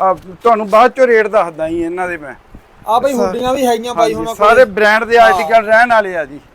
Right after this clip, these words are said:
Speaker 2: ਓਕੇ।
Speaker 1: ਲਓ ਜੀ। ਲਓ ਜੀ। ਆ ਲਓ ਜੀ। ਇਹ ਇਕੱਲੇ ਲੋਗੋ ਨਹੀਂ ਹੈਗੇ ਜੀ ਇਹ।
Speaker 2: ਇਹ ਬਾਈ ਜੈਂਟਸ ਆ ਇਹ?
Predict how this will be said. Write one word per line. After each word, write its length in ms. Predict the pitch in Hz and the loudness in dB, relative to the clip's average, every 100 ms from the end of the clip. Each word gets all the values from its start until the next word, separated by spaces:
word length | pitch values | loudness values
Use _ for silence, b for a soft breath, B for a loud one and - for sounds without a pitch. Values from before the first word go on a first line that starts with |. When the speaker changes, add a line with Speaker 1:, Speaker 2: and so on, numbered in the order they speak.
| _ | _
Speaker 2:
ਓਕੇ। 480 | 208 208 _ 202 156 - - - | -12 -12 _ -16 -16 -18 -20 -14
Speaker 1:
ਲਓ 160 | 185 170 | -10 -8
ਜੀ। 180 | 143 135 _ - - - _ _ - - - - - - - | -10 -18 _ -20 -20 -20 _ _ -20 -20 -20 -20 -20 -20 -14
ਲਓ 120 | 170 | -12
ਜੀ। 160 | 151 - - - | -12 -14 -20 -10
ਆ 120 | 170 180 | -4 -4
ਲਓ 180 | 170 | -4
ਜੀ। 160 | 160 156 - 180 | -8 -8 -12 -4
ਇਹ 60 | 220 | -2
ਇਕੱਲੇ 320 | 240 240 254 | 0 4 6
ਲੋਗੋ 400 | 226 214 208 247 | 6 4 4 2
ਨਹੀਂ 180 | 247 185 | 0 -2
ਹੈਗੇ 300 | 180 208 214 | 0 0 0
ਜੀ 100 | 233 | 0
ਇਹ। 160 | 233 | 2
Speaker 2:
ਇਹ 100 | 254 | 2
ਬਾਈ 260 | 269 262 262 | 2 -2 -2
ਜੈਂਟਸ 380 | 226 254 262 294 | -6 -8 -4 -4
ਆ 80 | |
ਇਹ? 160 | 262 | -2